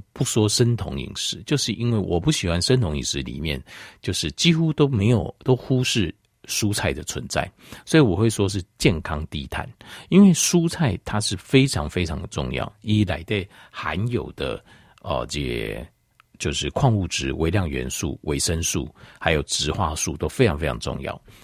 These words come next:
那其中还有一个很重要的就是 microbiome。为什么呢？因为我们有一个科学实验证明，就是我们每个人身体都需要建立自己的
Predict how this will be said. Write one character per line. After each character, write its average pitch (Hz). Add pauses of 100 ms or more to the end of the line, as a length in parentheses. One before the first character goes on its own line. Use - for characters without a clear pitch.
那 220
其 -
中 139
还 107
有 101
一 -
个 -
很 -
重 67
要 57
的 50
就 -
是 -
microbiome。 90 (600)
为 247
什 -
么 62
呢？ 60 (140)
因 190
为 190 (420)
我 95
们 107
有 92
一 -
个 135
科 -
学 107
实 85
验 95
证 92
明， -
就 -
是 -
我 110
们 151
每 107
个 69
人 65
身 80
体 -
都 139
需 139
要 113
建 123
立 107
自 -
己 85
的 113